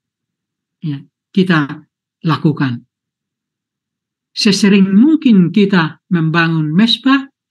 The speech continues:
membuat korban untuk Tuhan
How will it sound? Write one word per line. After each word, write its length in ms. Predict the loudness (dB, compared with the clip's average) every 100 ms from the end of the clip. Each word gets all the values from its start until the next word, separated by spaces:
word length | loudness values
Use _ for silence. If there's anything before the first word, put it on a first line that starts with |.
| _ _ -6
membuat 640 | -2 0 -2 -2 -2 -4 -12 _ _ _ _ _ _ _ _ -4
korban 560 | -2 2 2 2 2 -2 _ -20 _ _ _ _ _ _ _ _ _ _
untuk 480 | -2 -2 -2 -8 -6
Tuhan 480 | -2 -2 0 -2